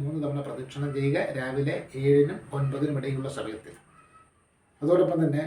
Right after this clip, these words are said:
ചൊവ്വാഴ്ച ദിവസം ചാമുണ്ഡി അഥവാ ദുർഗാദേവി ക്ഷേത്രത്തിൽ ദർശനം നടത്തുക, രക്തപുഷ്പാഞ്ജലി, കടുംപായസം തുടങ്ങിയിട്ടുള്ള നിവേദ്യങ്ങൾ നടത്തി പ്രാർത്ഥിക്കുക. ഈശ്വര പ്രാർത്ഥനയാണ് ഏത് തടസ്സങ്ങളെയും അതിജീവിച്ച് മുന്നോട്ട്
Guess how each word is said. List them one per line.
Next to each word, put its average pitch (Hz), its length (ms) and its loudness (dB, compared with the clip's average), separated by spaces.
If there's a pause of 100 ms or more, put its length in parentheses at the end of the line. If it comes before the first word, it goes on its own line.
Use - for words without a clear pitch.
ചൊവ്വാഴ്ച 170 600 8
ദിവസം - 280 0 (880)
ചാമുണ്ഡി 160 480 0
അഥവാ 143 260 0
ദുർഗാദേവി 151 480 0
ക്ഷേത്രത്തിൽ 139 380 -4 (100)
ദർശനം 135 340 -6
നടത്തുക, 131 280 -2 (1400)
രക്തപുഷ്പാഞ്ജലി, 156 760 4 (260)
കടുംപായസം 151 680 4
തുടങ്ങിയിട്ടുള്ള 143 520 0
നിവേദ്യങ്ങൾ 139 540 2 (480)
നടത്തി 135 360 -4 (220)
പ്രാർത്ഥിക്കുക. 120 560 -8 (300)
ഈശ്വര 156 340 -2
പ്രാർത്ഥനയാണ് 160 640 -2 (260)
ഏത് 143 220 6 (120)
തടസ്സങ്ങളെയും 139 720 -2
അതിജീവിച്ച് 131 480 -6
മുന്നോട്ട് 139 320 -4